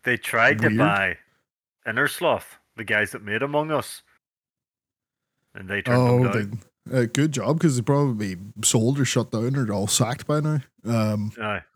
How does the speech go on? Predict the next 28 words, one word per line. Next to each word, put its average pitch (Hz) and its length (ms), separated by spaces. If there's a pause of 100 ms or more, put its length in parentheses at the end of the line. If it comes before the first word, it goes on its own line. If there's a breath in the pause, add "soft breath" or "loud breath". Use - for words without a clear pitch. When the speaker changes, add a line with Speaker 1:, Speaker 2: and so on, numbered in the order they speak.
(480)
Speaker 1:
They, 101 160
they 107 120
turned 101 260
them 92 80
down. 92 300 (640)
Speaker 2:
Now, 117 180
so 120 160
they 143 60
went 147 160
out 156 120
and 135 100
got 131 180
the 117 80
Lego 120 360
license 151 580
because, 104 880
you 117 120
know, 101 300 (800)
Speaker 1:
Aye. 98 300
Speaker 2:
The, 110 340
the, 127 180
the 139 120
kids 196 280
love 190 180
that 165 180
Minecraft. 170 760 (340)
Let's 151 140
put - 200